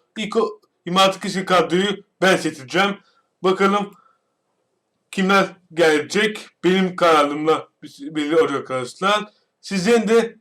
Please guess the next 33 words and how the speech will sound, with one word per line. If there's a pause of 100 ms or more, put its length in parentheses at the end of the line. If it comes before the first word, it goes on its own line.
ilk
on
biriniz
ve
yirmi
altı
kadronuz (440)
kimlerse
yorumlarda
belirtmeyi
unutmayınız. (260)
Seçimim
doğru
mu,
yanlış
mı?
Siz
kimi
seçerdiniz? (200)
Yorumlarda
belirtmeyi
de
unutmayınız. (240)
Umarım
başarılı
bir (240)
turnuva
geçiririz. (200)
Ve
bu
arada (400)
Beşiktaş'ın
şampiyon